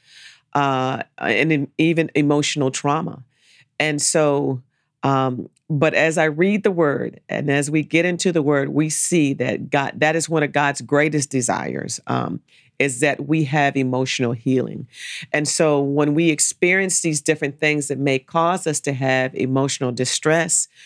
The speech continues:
um, it can lead to even deeper things. Um, so not dis-, not only stress, but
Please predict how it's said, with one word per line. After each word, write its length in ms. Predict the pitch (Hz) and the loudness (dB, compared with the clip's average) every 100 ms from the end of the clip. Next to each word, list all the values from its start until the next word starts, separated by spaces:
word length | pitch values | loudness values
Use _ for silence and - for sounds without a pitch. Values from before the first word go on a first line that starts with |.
| - - - | -20 -12 -4
um, 320 | 143 139 - | 0 0 0
it 160 | 151 160 | -2 0
can 260 | 202 170 | 0 0
lead 300 | 160 165 208 | 2 2 0
to 180 | - - | -2 0
even 240 | 139 139 135 | 0 0 0
deeper 300 | 147 143 156 | -2 -2 -4
things. 600 | - 131 123 120 123 - _ _ - | 0 -2 -2 -4 -6 -10 _ _ -2
Um, 340 | 131 127 127 | 0 0 -2
so 140 | 127 143 | -4 0
not 340 | 151 160 127 | 0 0 -2
dis-, 360 | 117 151 156 - _ _ - - - _ | 0 2 0 -8 _ _ -10 -8 -10 _
not 340 | - 107 151 - | -6 0 0 0
only 280 | 147 160 131 | 0 0 0
stress, 680 | 131 - - 175 175 170 - | -2 -6 0 2 2 0 -4
but 240 | - 110 | -6 -6